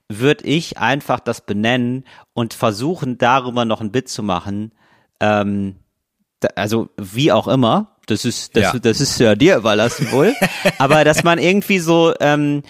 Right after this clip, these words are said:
Speaker 1: dass man das nochmal einfängt, sagt, ah krass, da gab's dieses Special und so und da vers-, vielleicht versucht, auf so einer Metaebene noch eine funny Nummer sogar drüber zu machen,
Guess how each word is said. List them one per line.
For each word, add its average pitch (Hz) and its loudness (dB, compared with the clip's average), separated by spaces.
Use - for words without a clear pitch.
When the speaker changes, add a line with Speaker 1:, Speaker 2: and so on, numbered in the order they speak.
Speaker 1:
dass - 0
man 156 4
das 151 2
nochmal 156 4
einfängt, 170 0
sagt, 151 0
ah 143 2
krass, - 0
da 151 -2
gab's 135 0
dieses 131 -4
Special 156 0
und 143 -2
so 143 0
und 123 0
da 143 4
vers-, 147 0
vielleicht 156 2
versucht, 160 -4
auf 139 -2
so - -2
einer 135 2
Metaebene 139 -2
noch 127 0
eine 131 0
funny 135 0
Nummer 131 4
sogar 92 -2
drüber 85 -4
zu - -12
machen, 87 -6